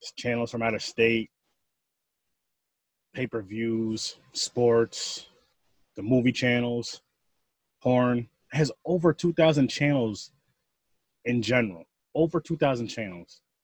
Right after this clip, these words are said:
Twenty dollars a month for two devices now. Not one, but two devices for twenty bucks, and you get all that amazing stuff. And I know what you're thinking. "Oh, there's no sports right now. There's not really many pay-per-views." Well, guess what?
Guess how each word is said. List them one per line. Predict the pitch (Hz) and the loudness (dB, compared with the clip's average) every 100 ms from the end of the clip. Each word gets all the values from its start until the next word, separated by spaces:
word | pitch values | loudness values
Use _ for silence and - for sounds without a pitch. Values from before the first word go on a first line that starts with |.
| _ _ _ _ _ _ - | _ _ _ _ _ _ -10
Twenty | - 156 | 0 2
dollars | 147 135 131 131 120 - _ _ _ _ _ _ _ | 2 2 -2 -4 -10 -18 _ _ _ _ _ _ _
a | 113 | -10
month | 107 95 - _ _ _ | -8 -10 -16 _ _ _
for | 98 - _ - | -20 -20 _ -16
two | - 220 233 | -6 -4 -2
devices | 202 180 175 160 98 85 | 0 0 0 -2 -8 -12
now. | 92 87 82 _ _ _ _ _ - | -14 -14 -18 _ _ _ _ _ -6
Not | 196 220 | -4 -4
one, | 185 165 120 107 - | 0 0 0 -4 -12
but | 101 98 | -10 -10
two | - 185 185 | -6 -2 0
devices | 165 139 139 - - | 2 2 0 -2 -12
for | - | -14
twenty | - 123 | -10 -6
bucks, | 117 113 - | -4 -4 -6
and | 110 | -6
you | |
get | 107 104 - - | -6 -6 -8 -6
all | 123 127 123 | 0 2 2
that | 113 | 0
amazing | 107 113 104 98 | -2 -2 -4 -6
stuff. | - 113 127 - _ - - - _ | -6 -6 -6 -10 _ -20 -20 -20 _
And | - 131 | -8 -2
I | |
know | 139 | 0
what | 131 | -2
you're | 123 | -4
thinking. | 180 120 95 98 - | -4 -4 -4 -16 -10
"Oh, | 175 170 | -4 0
there's | 156 | 0
no | 151 | 0
sports | 147 - 180 - | -2 0 -2 -2
right | - | -8
now. | 98 98 | -12 -12
There's | 127 143 | -12 -10
not | 135 | -10
really | 143 139 | -8 -6
many | 139 | -6
pay-per-views." | 139 147 131 165 143 - | -6 -6 -6 -4 -4 -4
Well, | 113 | -6
guess | 156 - | -4 -2
what? | 147 | -4